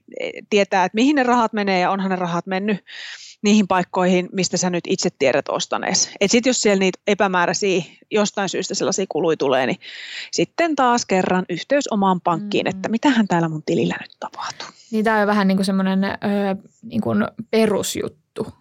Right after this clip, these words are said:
Speaker 2: mitä
Speaker 1: Joo.
Speaker 2: pitäisi, niinku, jos sulla on kortti, niin tee ainakin tämä, et välillä seuraile, että mitä sulla tapahtuu. Myös sen ihan niinku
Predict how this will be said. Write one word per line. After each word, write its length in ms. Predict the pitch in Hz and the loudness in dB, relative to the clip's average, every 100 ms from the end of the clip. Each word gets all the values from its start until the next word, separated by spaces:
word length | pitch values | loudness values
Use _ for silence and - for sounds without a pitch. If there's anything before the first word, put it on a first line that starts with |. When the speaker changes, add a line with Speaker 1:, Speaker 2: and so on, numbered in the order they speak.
| - | -14
Speaker 2:
mitä 180 | - - | -6 -2
Speaker 1:
Joo. 80 | - | -2
Speaker 2:
pitäisi, 240 | - - | -2 -4
niinku, 260 | - - - - | -4 -4 -6 -4
jos 220 | 190 - | -4 0
sulla 140 | 190 | 2
on 100 | 190 | 2
kortti, 480 | 202 202 190 - 190 | 2 2 0 -2 0
niin 220 | 185 185 | 2 2
tee 260 | 196 202 196 | 2 2 2
ainakin 720 | 208 214 202 190 196 185 180 185 | 2 2 2 0 -2 -6 -8 -6
tämä, 360 | 180 180 110 | -4 -4 -6
et 140 | 190 220 | -4 0
välillä 400 | 226 233 202 202 | 4 6 4 2
seuraile, 640 | 202 196 190 190 185 190 | 0 2 2 0 0 -2
että 200 | 185 220 | -2 -2
mitä 360 | 240 269 233 196 | -2 0 0 0
sulla 240 | 190 185 | -2 -2
tapahtuu. 540 | 190 190 208 185 233 | -2 -4 -4 -6 -6
Myös 280 | 240 370 392 | -2 -2 -2
sen 140 | 370 339 | -2 -4
ihan 200 | 339 330 | -4 -4
niinku 240 | 311 330 | -6 -8